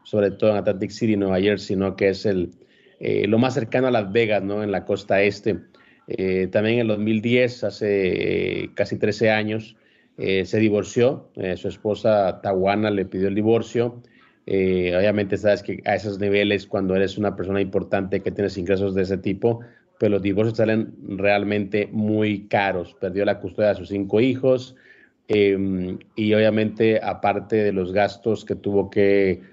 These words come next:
solventar en su divorcio, pensión alimenticia, eh, su manager, eh, pues eso se suman problemas de alcohol, problemas de, pues, de, de,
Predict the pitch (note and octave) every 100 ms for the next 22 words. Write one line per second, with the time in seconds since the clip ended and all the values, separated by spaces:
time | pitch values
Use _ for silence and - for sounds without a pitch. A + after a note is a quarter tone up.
0 | _ - A2 G#2+ G2 G#2+ G2+ G2+ G2+ A2+
1 | G#2 - A2+ A2 G#2 G#2 F#2+ G2 G2 F#2+
2 | F#2 A#2 G#2+ G2+ A2 G#2 G2+ - - _
3 | - - G2 F#2 A2+ G#2 A2+ A2+ A2+ A2
4 | A2 A2 G#2+ - _ _ - - F#2+ F#2
5 | F2+ F2+ G#2 G2 G2+ F#2+ A2+ G#2+ G#2 G2
6 | - _ - G2+ G#2 A2 G#2+ G2+ F#2 -
7 | G2+ B2+ C3 G#2 G#2+ G2+ G2 F2 F2+ F2
8 | F2+ F2+ F2 E2+ F2 E2+ F2